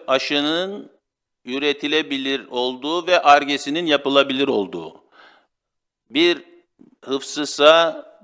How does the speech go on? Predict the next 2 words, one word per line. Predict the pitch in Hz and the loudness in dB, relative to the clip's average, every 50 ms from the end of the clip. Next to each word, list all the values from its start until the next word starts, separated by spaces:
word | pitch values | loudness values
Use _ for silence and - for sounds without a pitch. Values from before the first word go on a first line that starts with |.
| _ | _
Biyoteknoloji | - 120 147 170 175 160 - - 135 127 131 120 131 127 131 127 123 - 165 165 | -6 -2 -2 0 0 -2 -2 -2 -2 -2 -2 -6 -8 -6 -6 -6 -6 -8 -8 -8
Merkezi'nin | 160 143 131 127 127 131 131 131 - 127 131 123 127 135 135 139 160 180 196 196 202 190 - - | -8 -4 0 4 4 4 2 0 -4 -6 -6 -6 -6 -6 -4 -4 -4 -4 -4 -6 -10 -14 -16 -20